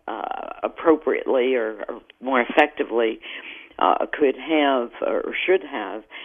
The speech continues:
uh, certainly folks with, uh, the kind of background that's necessary for those positions. But, you know, uh, when the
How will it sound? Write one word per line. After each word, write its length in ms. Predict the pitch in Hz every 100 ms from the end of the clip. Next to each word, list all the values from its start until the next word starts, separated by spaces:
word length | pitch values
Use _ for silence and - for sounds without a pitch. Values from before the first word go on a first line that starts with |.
| - - -
uh, 320 | 117 98 98 - - - 69 - -
certainly 460 | 165 - 131 117 120
folks 240 | 123 107 - -
with, 160 | 101 - -
uh, 140 | - 82
the 60 | -
kind 220 | - 135
of 80 | 117
background 580 | 127 131 - 123 113 117
that's 200 | 107 135
necessary 680 | 143 160 113 - 113 85 -
for 120 | 92
those 140 | 90 -
positions. 580 | 110 110 104 - 95 107 -
But, 200 | - - - - - -
you 120 | - 175
know, 320 | 170 151 143 - -
uh, 280 | 123 127 110 _ -
when 280 | 139 160 143
the 220 | 139 131